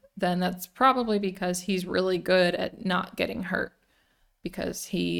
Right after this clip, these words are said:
is a badass Witcher. And it isn't made clear, um,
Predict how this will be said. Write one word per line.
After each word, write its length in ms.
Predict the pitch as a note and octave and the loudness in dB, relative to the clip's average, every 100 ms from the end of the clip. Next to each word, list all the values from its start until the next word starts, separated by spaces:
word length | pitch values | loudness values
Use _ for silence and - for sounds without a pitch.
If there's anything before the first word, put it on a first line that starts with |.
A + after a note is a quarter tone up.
| - | -2
is 720 | F3 F3 F3+ F3 E3+ - - - _ _ _ _ _ _ _ _ _ _ - | -2 0 0 -2 -4 -6 -8 -16 _ _ _ _ _ _ _ _ _ _ -6
a 80 | F#3+ | -4
badass 540 | F3+ F3+ F#3+ G3 G3+ | -2 -2 0 0 -2
Witcher. 420 | - - - G3 - _ _ _ _ _ _ _ _ _ _ _ _ _ _ _ _ _ _ _ _ _ _ _ | -6 -8 -8 -8 -10 _ _ _ _ _ _ _ _ _ _ _ _ _ _ _ _ _ _ _ _ _ _ _
And 360 | G3+ G3 G3 G3 | 2 4 4 0
it 160 | - - | 0 4
isn't 380 | B3 C4+ G4 | 4 2 -6
made 400 | B3 A3 G3 G3+ | 0 2 4 2
clear, 560 | G3+ F#3+ F3+ F#3+ G#3 - - | -2 -2 2 2 0 -2 -2
um, 500 | F3+ F3 F3 F3+ | 0 0 -2 -4